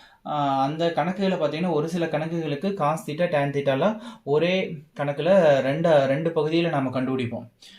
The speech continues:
அப்படி கண்டுபிடிக்கும் போது கணக்கு வந்து கொஞ்சம் லென்த்தா நமக்கு வரக்கூடிய வாய்ப்பு அதிகம். அந்த மாதிரி கணக்குகளை வந்து கொஞ்சம் எளிமையான முறையில ஒரே ஃபார்முலாவை பயன்படுத்தி, ஒரே சூத்திரத்தை பயன்படுத்தி, அ, எப்படி கண்டுபிடிக்கலாம் அப்படிங்கிறத இந்த பகுதியில நாம பார்க்கலாம்.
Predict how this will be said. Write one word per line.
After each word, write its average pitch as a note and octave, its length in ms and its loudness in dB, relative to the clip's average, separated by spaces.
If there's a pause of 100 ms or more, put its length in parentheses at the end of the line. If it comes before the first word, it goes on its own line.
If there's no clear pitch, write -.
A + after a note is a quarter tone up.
(120)
அப்படி D3+ 240 -4
கண்டுபிடிக்கும் F3+ 440 2
போது E3 220 0
கணக்கு E3 320 -2
வந்து D#3 200 -2
கொஞ்சம் E3+ 440 0
லென்த்தா D3 380 0
நமக்கு D3 260 -2
வரக்கூடிய C3 540 0
வாய்ப்பு C3+ 360 0
அதிகம். B2+ 400 -4 (260)
அந்த E3+ 240 -2
மாதிரி F#3+ 320 4
கணக்குகளை D#3+ 380 0
வந்து C#3+ 220 -2
கொஞ்சம் D3+ 320 -4
எளிமையான F#3 540 2
முறையில D3 460 2
ஒரே D#3+ 320 4
ஃபார்முலாவை D3+ 640 4
பயன்படுத்தி, C3 440 -2
ஒரே E3 200 4
சூத்திரத்தை D#3 440 -4
பயன்படுத்தி, C3 680 -4 (440)
அ, D#3 260 2
எப்படி D#3+ 280 0
கண்டுபிடிக்கலாம் C3+ 680 0
அப்படிங்கிறத C#3 760 -2
இந்த E3 240 -2
பகுதியில D3 360 -2
நாம B2 300 0
பார்க்கலாம். B2+ 580 -2